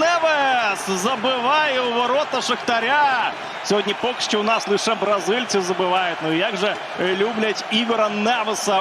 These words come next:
у Львові. Як багато йому пробачали з точки зору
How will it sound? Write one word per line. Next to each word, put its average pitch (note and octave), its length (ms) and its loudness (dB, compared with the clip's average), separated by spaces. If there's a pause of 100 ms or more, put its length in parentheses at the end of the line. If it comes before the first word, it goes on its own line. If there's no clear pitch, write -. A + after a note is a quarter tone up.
у G3 100 4
Львові. F#3 520 2
Як G#3 180 0 (400)
багато G3+ 680 0
йому F#3 260 2 (100)
пробачали G3 680 0
з - 40 -6
точки F3 340 -2
зору F3 320 0